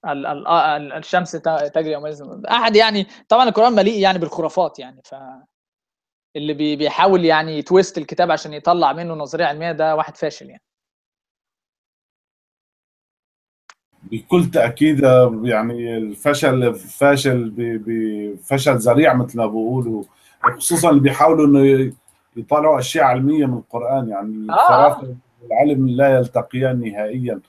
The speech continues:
Speaker 2: طب
Speaker 1: لا.
Speaker 2: خلينا نروح على سؤال تاني، أخ، آه، عمرو، بشان ال-، الوقت يعني، آه، يعني برأيك ال-، ال-، ال-، ال-، الملحدين اللي، اللي مترددين يجاهروا بإلحادهم، وأنت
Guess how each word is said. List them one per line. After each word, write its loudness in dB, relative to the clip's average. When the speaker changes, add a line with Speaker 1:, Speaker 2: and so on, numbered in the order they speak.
Speaker 2:
طب 0
Speaker 1:
لا. 0
Speaker 2:
خلينا 2
نروح -4
على 0
سؤال 2
تاني، 4
أخ، -2
آه، 4
عمرو، -2
بشان -2
ال-، -6
الوقت -6
يعني، -4
آه، 0
يعني 0
برأيك 2
ال-، -6
ال-، -10
ال-، -12
ال-، -12
الملحدين 0
اللي، 2
اللي -8
مترددين 0
يجاهروا 4
بإلحادهم، -4
وأنت 0